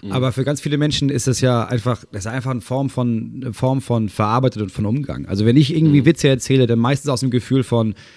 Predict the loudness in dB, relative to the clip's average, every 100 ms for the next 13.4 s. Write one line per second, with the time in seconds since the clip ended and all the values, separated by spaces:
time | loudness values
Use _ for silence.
0 | _ -4 -4 -4 -8 0 2 2 -2 -8
1 | -16 -20 -8 0 6 6 6 4 4 2
2 | 0 -10 _ _ _ _ _ -20 -10 0
3 | 2 2 0 -2 2 2 2 -4 -4 0
4 | 0 -2 -6 -10 -6 2 4 4 0 0
5 | 2 4 4 2 2 2 2 2 2 0
6 | -4 -4 -4 -4 -4 -6 -6 -6 -8 -8
7 | -6 -2 -2 -4 -10 -12 -10 -10 -10 -14
8 | -14 -4 0 2 4 4 4 0 0 0
9 | -2 -2 -4 -2 -2 -2 -2 0 2 2
10 | 2 -4 -20 -2 0 4 4 6 4 4
11 | 2 2 2 2 -2 -4 -4 -8 -18 _
12 | -4 2 2 2 0 2 2 2 4 2
13 | 2 2 0 -2